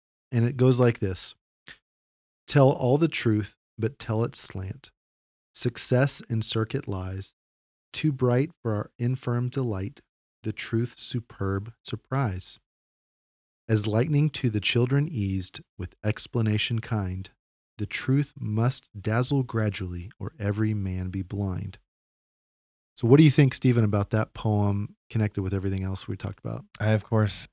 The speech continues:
Speaker 2: immediately think of many, many ideas that C S Lewis communicated. And this would not be a Fantastical Truth podcast without at least an
Speaker 1: <laughs>
Speaker 2: oblique reference to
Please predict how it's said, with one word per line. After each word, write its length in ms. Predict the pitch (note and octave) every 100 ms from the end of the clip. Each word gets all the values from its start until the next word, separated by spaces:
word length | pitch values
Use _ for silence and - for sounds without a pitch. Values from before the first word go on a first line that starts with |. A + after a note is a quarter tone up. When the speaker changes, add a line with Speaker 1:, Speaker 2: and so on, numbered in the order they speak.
| -
Speaker 2:
immediately 580 | F#2 F#2+ G2+ G2+ F#2+ F#2
think 580 | - F#2+ F2+ - - _ _ -
of 400 | D#2+ E2 E2 - _ _
many, 420 | F2+ F#2 A2+ G#2
many 440 | F2+ F2+ E2+ E2+ - _
ideas 500 | F#2+ E2+ E2+ D#2+ E2 -
that 240 | F2+ - - _ _
C 140 | - F2+
S 140 | D#2+
Lewis 300 | G2 E2+ -
communicated. 720 | - - F#2 E2+ - F2 E2+ - _ _ -
And 80 | G#2+
this 140 | -
would 100 | F#2+
not 180 | F2+ D#2+
be 120 | F2
a 60 | D#2+
Fantastical 540 | F2+ E2+ D#2+ - D#2+
Truth 280 | - E2+ -
podcast 540 | E2 D#2 E2 - -
without 260 | - D#2+ D#2
at 80 | E2+
least 220 | F2 -
an 100 | -
Speaker 1:
<laughs> 20 |
Speaker 2:
oblique 320 | F#2 E3 G#3+ F3
reference 520 | D#3 - C3 G2+ -
to 240 | A2+ G#2